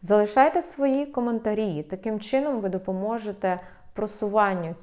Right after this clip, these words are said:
даного відео в Ютубі. Thank you for your attention. Take care. Stay safe.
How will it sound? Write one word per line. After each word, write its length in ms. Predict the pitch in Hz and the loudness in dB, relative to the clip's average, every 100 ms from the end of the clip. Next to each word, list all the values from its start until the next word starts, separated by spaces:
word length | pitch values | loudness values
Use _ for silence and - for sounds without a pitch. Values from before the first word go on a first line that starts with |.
| - | -10
даного 540 | 190 190 175 165 175 180 | -2 0 0 -4 -6 -4
відео 480 | 262 269 285 285 285 285 _ _ _ _ _ _ | -4 -2 0 0 -4 -16 _ _ _ _ _ _
в 340 | 180 196 262 - | -8 0 0 0
Ютубі. 640 | 190 190 190 - 170 156 151 - _ - - | -6 -6 -6 -4 -4 -4 -10 -14 _ -14 -8
Thank 300 | 175 185 254 | -6 -6 -6
you 140 | 254 | -4
for 60 | 294 | -2
your 180 | 285 311 320 | 0 0 -2
attention. 680 | 247 214 208 - 233 240 269 - - _ - - 202 | -6 -6 -6 -8 -8 -8 -8 -14 -20 _ -20 -10 -6
Take 340 | 180 180 - | -6 -6 -6
care. 380 | 196 180 190 254 - - | -4 -2 -4 -8 -12 -8
Stay 460 | - - 269 294 | 0 2 4 4
safe. 460 | 311 - 214 208 | 2 0 0 0